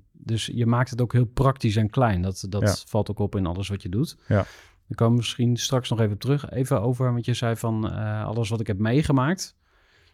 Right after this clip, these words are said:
Speaker 1: Wat is nou het grootste, eh, trauma wat je hebt opgelopen, als je daarover wil praten?
Speaker 2: Eh, nou, dat is, dat is, dat is best een vraag natuurlijk.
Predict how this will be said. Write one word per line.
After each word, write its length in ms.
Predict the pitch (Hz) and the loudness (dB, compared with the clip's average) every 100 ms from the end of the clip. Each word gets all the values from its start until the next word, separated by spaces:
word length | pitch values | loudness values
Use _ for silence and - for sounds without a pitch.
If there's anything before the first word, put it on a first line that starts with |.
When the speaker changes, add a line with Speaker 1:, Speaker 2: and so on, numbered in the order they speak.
| - | -6
Speaker 1:
Wat 220 | 113 120 | -2 2
is 120 | 127 | 2
nou 140 | 127 123 | 4 2
het 100 | 117 | 2
grootste, 560 | - 123 120 123 117 | 2 2 2 2 2
eh, 540 | 101 95 117 113 107 101 | 2 -2 -4 -4 -4 -4
trauma 600 | 104 110 104 107 95 92 | -4 0 2 2 2 0
wat 120 | 95 | -2
je 80 | 92 | -2
hebt 360 | 92 87 92 101 | -2 -2 -4 -4
opgelopen, 640 | - - 90 82 95 92 _ _ | -8 -6 -6 -4 -8 -10 _ _
als 240 | - 95 | -8 -8
je 60 | - | -4
daarover 340 | 90 78 87 | -2 -2 -4
wil 100 | 90 | -4
praten? 460 | 85 90 90 - 95 _ _ _ _ _ _ _ | -4 -4 -6 -8 -14 _ _ _ _ _ _ _
Speaker 2:
Eh, 120 | - 113 113 110 113 101 - | 0 2 2 0 -2 -6 -6
nou, 140 | 95 | -4
dat 40 | 95 | -2
is, 80 | 92 - | -2 0
dat 140 | 104 | 0
is, 80 | 92 | 2
dat 120 | 98 | 2
is 60 | 90 | 4
best 200 | 98 95 | 4 4
een 80 | 90 | 4
vraag 260 | 95 98 | 4 4
natuurlijk. 540 | 92 98 107 - - | 2 0 2 0 -2